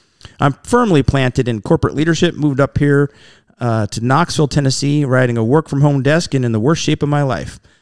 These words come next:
Traveling for work one day, I met a guy in the airport who had a G R two, same ruck as me, same color. And we talked about Go Ruck events we'd done, two thousand seventeen in Tampa on Saint Patty's Day for me. I was looking to get back into rucking, and he mentioned F three.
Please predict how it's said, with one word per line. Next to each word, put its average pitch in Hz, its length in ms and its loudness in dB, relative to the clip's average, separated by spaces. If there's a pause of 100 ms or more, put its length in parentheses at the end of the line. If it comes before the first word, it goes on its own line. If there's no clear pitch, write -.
(200)
Traveling 170 340 2
for 156 120 0
work 165 200 2
one 160 140 2
day, 170 140 4
I 147 40 2
met 156 140 2
a 147 60 2
guy 143 260 0
in 139 80 0
the 131 80 2
airport 151 380 2
who 135 140 0
had 131 200 2
a 104 80 0
G 104 320 -2
R 151 180 4
two, 156 400 2 (240)
same 117 380 -4
ruck 139 240 0
as 110 180 -2
me, 110 200 -2
same 104 260 -2
color. 110 360 -2 (540)
And 127 80 -2
we 139 60 4
talked 170 240 -2
about 170 240 0
Go 175 180 4
Ruck 139 220 2
events 107 320 -4
we'd 107 180 -2
done, 92 340 -4 (440)
two 147 100 -6
thousand 139 280 2
seventeen 139 440 -2
in 117 80 0
Tampa 147 340 0
on 92 120 -4
Saint - 280 -4
Patty's 135 320 -2
Day 104 180 -4
for 92 140 -8
me. 95 220 -8 (960)
I 123 80 0
was 147 100 6
looking 185 180 4
to 165 40 2
get 170 140 4
back 175 200 0
into 160 160 2
rucking, 165 220 2
and 160 80 0
he 151 140 2
mentioned 156 320 -2
F 123 140 -4
three. 180 280 -4